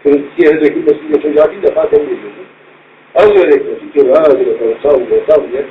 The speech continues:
Hemen fırık peşinden. Ekmektir, mukaddestir, kadırlar. Böyle bir adam. Ama Hristiyan. Neyse, Ramazan geliyor. Biz çocuktuk o zaman. Bunlar pek aklımız almıyordu ama sonradan.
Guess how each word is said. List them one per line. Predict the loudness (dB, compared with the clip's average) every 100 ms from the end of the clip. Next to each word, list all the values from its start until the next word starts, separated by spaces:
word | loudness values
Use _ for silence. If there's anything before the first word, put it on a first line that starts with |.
| -4
Hemen | 2 2 2 -2
fırık | 0 0 -2
peşinden. | -6 -6 -6 -20 -14 -12 -12 -16 -16 -20 -20 _ _ -12 -10 -2
Ekmektir, | -2 -2 -4 -4 -6 -12
mukaddestir, | -12 -10 -8 -4 -4 -6 -12 -10 -8
kadırlar. | -6 -2 -2 -2 -10 -20 -20 _ _ _ 0
Böyle | 2 2
bir | 2
adam. | 0 -2 -10 _
Ama | 0 2
Hristiyan. | 2 0 -2 -4 -4 -18 _ _ _ _ _ _ _ _ -20 _ _ -2
Neyse, | 0 2 0 -6 -16 -2
Ramazan | 2 4 4 2
geliyor. | 2 2 2 0
Biz | -4
çocuktuk | -10 -10 -2 0
o | 0
zaman. | -2 -2
Bunlar | 2 2
pek | 2
aklımız | 2 2 2 2
almıyordu | 2 4 4
ama | 4 2 -2 -10 -20 -20 -20 _ _ _ _ _
sonradan. | 2 2 2 -2